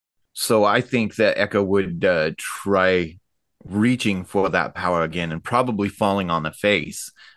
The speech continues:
just trying to, like, back up Cadence in a way, be like, "Yeah, where's Andy?" And try to, like, throw out that echo like I remember doing in Baz's Sanctuary.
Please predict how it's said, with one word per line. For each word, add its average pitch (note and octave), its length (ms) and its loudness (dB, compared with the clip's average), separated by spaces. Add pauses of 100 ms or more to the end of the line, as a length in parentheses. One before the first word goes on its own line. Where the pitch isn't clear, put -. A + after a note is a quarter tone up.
(220)
just - 420 -8 (200)
trying F#2 300 -2
to, E2+ 120 2
like, D#2+ 380 -2
back F2 300 -2
up D#2+ 140 -6
Cadence D#2 440 -6
in D#2 80 -6
a D2+ 40 -8
way, D2+ 200 -8
be E2 140 -12
like, D#2 240 -6 (300)
"Yeah, G#2+ 420 0 (380)
where's G2 320 0
Andy?" F#2+ 520 -4 (340)
And E2 380 -10
try G#2+ 420 0
to, - 160 -10
like, F2 260 -4
throw F#2+ 300 0
out E2+ 200 0
that F2 160 0
echo E2+ 300 -4
like E2 260 -4
I E2 280 -2
remember E2+ 420 -4
doing E2 360 -6
in D#2+ 640 -8
Baz's E2 500 -4
Sanctuary. D#2 680 -8